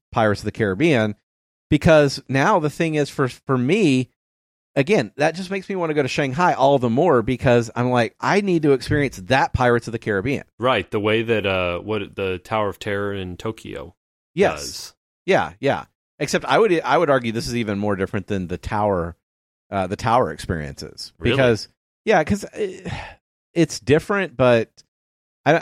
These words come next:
Speaker 1: I don't know. I think because it feels like, it feels like it tells a slightly different story to me. I, it doesn't, 'cause it's still Pirates of the Caribbean, but I guess just the aspects of the story that are being shown, yeah, it, it just feels,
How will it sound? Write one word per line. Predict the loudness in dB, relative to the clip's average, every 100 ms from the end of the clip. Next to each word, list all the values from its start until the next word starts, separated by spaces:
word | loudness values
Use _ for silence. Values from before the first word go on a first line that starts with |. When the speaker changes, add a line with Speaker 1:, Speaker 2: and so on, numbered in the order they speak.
| 2
Speaker 1:
I |
don't | 2 4
know. | 2 2
I | 2
think | 4 2 0
because | 0 2 0 0
it | 0 2
feels | 2 2 2
like, | 0 -4 -6
it | -2
feels | 0 0
like | 0
it | 0
tells | 2 2
a | 0
slightly | 0 2 2
different | 0 -4 -8
story | -6 -4 -6 -12 _ _ _ _ _ _ _ _ _
to | -2
me. | 0 0 0
I, | 0
it | 2 0 2
doesn't, | 4 4 4 -2 -4
'cause | -4
it's | -4 -4
still | -2 2
Pirates | 4 2 0
of |
the | -4
Caribbean, | -2 -2 -2 -6 -6
but | -6 -8 _ _ _ _
I | -6
guess | 0 -2
just | -2 -8 -6
the | -6 -6 -6
aspects | -6 -6 -4 -4 -4 -4
of | -4
the |
story | -2 -2 0
that | -2 -2
are |
being | 0 -2 -4
shown, | -4 -2 -2 -6 -10 _ -8
yeah, | -4 -2
it, | 0 0 0
it | -4
just | -2 -4 -2
feels, | 0 0 -2 -12